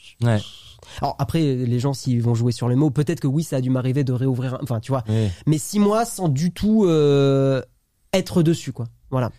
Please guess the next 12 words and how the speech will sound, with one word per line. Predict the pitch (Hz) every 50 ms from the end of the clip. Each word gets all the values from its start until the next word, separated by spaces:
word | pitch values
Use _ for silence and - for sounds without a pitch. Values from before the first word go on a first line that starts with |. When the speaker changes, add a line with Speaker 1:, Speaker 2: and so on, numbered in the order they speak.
| _ _ 139
Speaker 1:
Moi, | 190 226
je | 185
me | 147 131
souviens, | - - 170 196 247 240 196
hein, | 170 147
de, | 127 120
le, | 117 113 113 110 107 107 104 107 104
de | 101
la | 104 101
période | - 110 104 104 110 117 123 123 113 107
où | 104 101 101 98 98 98 95 98 - -
j'ai, | 92 -